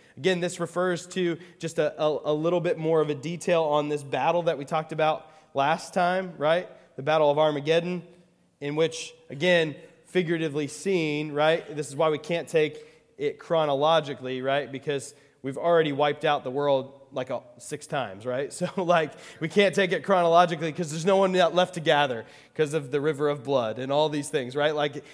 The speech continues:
it's, it's, it's just another way of looking at it from a different slice, that they are going to gather together against the Lamb.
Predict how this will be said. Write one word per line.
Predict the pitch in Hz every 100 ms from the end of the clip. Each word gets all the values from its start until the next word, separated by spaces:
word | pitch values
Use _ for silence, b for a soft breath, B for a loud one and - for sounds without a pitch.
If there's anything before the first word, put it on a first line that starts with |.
| B
it's, | 143 143 -
it's, | 160 - - -
it's | 143 139 -
just | 151 180 - -
another | 151 151 156 165 165 170
way | 151 156 156
of | 147 139
looking | 151 175 156 139
at | 135 143
it | -
from | 147
a | 139
different | 147 151 143
slice, | - 151 139 113 110 - b b _
that | 127
they | 143 151
are | 147
going | 151 147
to | 147
gather | 135 135 143 151
together | 147 135 127 131 135 127
against | 127 123 123 123 -
the | 113
Lamb. | 107 113 92